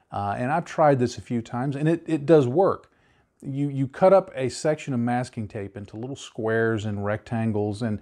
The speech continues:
sometimes you even have to use triangles and little sections of curves. And you just apply small pieces of tape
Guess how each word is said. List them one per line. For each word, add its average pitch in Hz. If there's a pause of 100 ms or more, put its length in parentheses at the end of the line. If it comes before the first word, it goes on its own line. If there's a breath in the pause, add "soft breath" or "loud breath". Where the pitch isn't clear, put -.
(340 soft breath)
sometimes 151
you 127
even 135
have 127
to 120
use 113
triangles 113
and 107
little 110
sections 113
of 104
curves. 113 (480 soft breath)
And 131 (240)
you 139
just 147 (220)
apply 160
small 143
pieces 147
of 117
tape 127